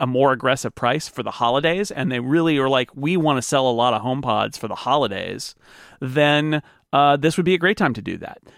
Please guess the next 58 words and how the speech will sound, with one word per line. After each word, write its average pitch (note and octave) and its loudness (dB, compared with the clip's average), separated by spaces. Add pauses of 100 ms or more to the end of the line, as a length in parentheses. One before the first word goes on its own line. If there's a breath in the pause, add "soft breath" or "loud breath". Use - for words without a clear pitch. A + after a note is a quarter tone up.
(160 soft breath)
Uh, A2+ 0
will C#3+ 4
they E3 4
do F#3+ 4
that? A#3 4
Hmm, D#4+ -4 (140)
I - 4
don't A#3 4
know. A#3+ 2
I, - -2
I D3+ 0
think G3 0
it G#3+ -4
would F#3+ -6
be D3+ 0
smart C3 2
if C#3+ -6
they G3+ 4
did. A3 0
I C#3+ 0
think F3+ -4
that F#3 4
would F#3 0
be F3 0
great C#3+ 0
if B2 -8
they C#3 2
said C3 0
the C3 -2
Home, F#3 -2
HomePod F#3 2
is C3 -6
way D#3+ 0
more G3+ -4
capable E3+ -2 (240 loud breath)
already C#3 4
'cause C#3 -6
we B2 -4
did B2 -4
software D3 2
updates D3 0
and C#3 -8
there's A2 -8
more C#3+ 0
coming D3+ -2
this B2+ -6
fall, D3 4 (300 loud breath)
and B2 -2
we're B2+ 0
gonna B2+ -2
let C3+ -2
you C#3 -4
buy A#2 0
two G#3 0
'cause B2+ -4
some, E3+ 0 (440 loud breath)
you D#3+ 2
know, B2+ 0